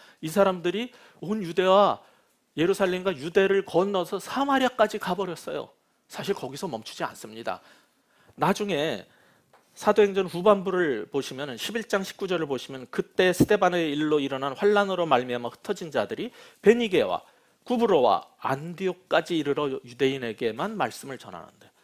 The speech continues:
안디옥까지, 이방 땅까지, 땅끝까지 점점, 점점 가서 복음 전하잖아요. 지금 팔 장 일 절에서는 사도행전 일 장 팔 절이 성취되는 거예요.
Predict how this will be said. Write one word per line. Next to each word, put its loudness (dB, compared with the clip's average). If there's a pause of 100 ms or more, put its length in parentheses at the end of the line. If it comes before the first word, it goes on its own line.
(160)
안디옥까지, -8
이방 -4
땅까지, -4
땅끝까지 4
점점, 0
점점 -4
가서 -8
복음 -14
전하잖아요. -20 (1120)
지금 -4
팔 -6
장 2
일 -4
절에서는 0 (1300)
사도행전 0
일 -4
장 0
팔 -4
절이 -2
성취되는 -6
거예요. -2